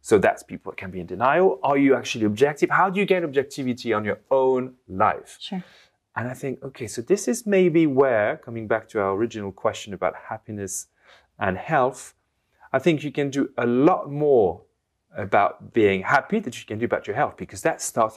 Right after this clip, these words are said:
Speaker 1: all the way up here.
Speaker 2: Yeah.
Speaker 1: So if you start that work and you put yourself, you free yourself from others, you free yourself from comparison, you free yourself from consumerism, you free yourself from all these
Speaker 2: Yeah.
Speaker 1: ideas that you need thing or that actually you want
Speaker 2: Or
Speaker 1: them.
Speaker 2: that you thought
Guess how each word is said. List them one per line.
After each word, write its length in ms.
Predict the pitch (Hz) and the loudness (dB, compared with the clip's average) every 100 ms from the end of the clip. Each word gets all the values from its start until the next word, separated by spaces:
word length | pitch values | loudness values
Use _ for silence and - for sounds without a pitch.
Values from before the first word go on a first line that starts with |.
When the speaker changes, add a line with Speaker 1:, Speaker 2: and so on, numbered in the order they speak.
| _ | _
Speaker 1:
all 320 | 135 139 131 | 4 6 6
the 80 | 120 | 4
way 160 | 113 110 | 4 2
up 140 | 101 | 0
here. 200 | 113 107 | -2 -2
Speaker 2:
Yeah. 280 | 196 190 175 - | 0 -2 -4 -4
Speaker 1:
So 140 | 123 | 0
if 160 | 156 233 | 0 0
you 60 | |
start 420 | - - 208 170 | -2 0 2 2
that 180 | 160 - | 0 0
work 360 | 131 120 95 101 | 2 2 0 -4
and 120 | 104 | -10
you 80 | 113 | -8
put 280 | - 196 160 | -6 -4 -2
yourself, 480 | 147 151 135 127 - - - 127 | 0 2 2 0 -12 -20 -10 -4
you 100 | 131 | -4
free 320 | - 233 196 | -2 2 6
yourself 420 | 165 - 139 135 | 4 4 -2 -2
from 240 | 135 120 | -4 0
others, 380 | 107 90 85 87 - _ | 0 0 -4 -8 -18 _
you 80 | 117 | -8
free 180 | - 220 | -2 4
yourself 340 | 185 - 147 | 4 4 -2
from 140 | - 127 | -2 -10
comparison, 640 | 123 110 117 98 90 76 | -10 -6 -2 -2 -6 -12
you 80 | 101 | -10
free 180 | - 202 | -2 2
yourself 380 | 190 - 151 151 | 2 2 0 0
from 160 | 143 | -6
consumerism, 760 | 131 131 - 127 110 98 87 101 | -8 -10 -4 -2 0 -2 -6 -4
you 80 | 135 | -2
free 200 | - 220 | 0 4
yourself 360 | 196 190 156 - | 4 4 0 0
from 140 | 131 | -2
all 120 | 151 | -2
these 180 | 135 127 | 0 0
Speaker 2:
Yeah. 60 | 127 | 0
Speaker 1:
ideas 340 | 117 127 123 | 0 0 0
that 260 | 120 - 127 | -2 -4 -4
you 140 | 120 - _ _ _ _ | -4 -6 _ _ _ _
need 480 | 120 131 156 135 - | -6 2 4 2 0
thing 240 | 127 117 107 | 0 0 0
or 60 | |
that 140 | 98 - - | -2 -8 -10
actually 300 | - - 120 | -10 -6 -4
you 120 | 131 | -2
want 480 | 143 139 196 226 196 | -2 0 2 2 2
Speaker 2:
Or 80 | 185 | 4
Speaker 1:
them. 80 | 185 | 4
Speaker 2:
that 180 | 180 202 | 2 2
you 100 | 190 | 0
thought 580 | - 196 180 160 - | 4 6 6 4 -4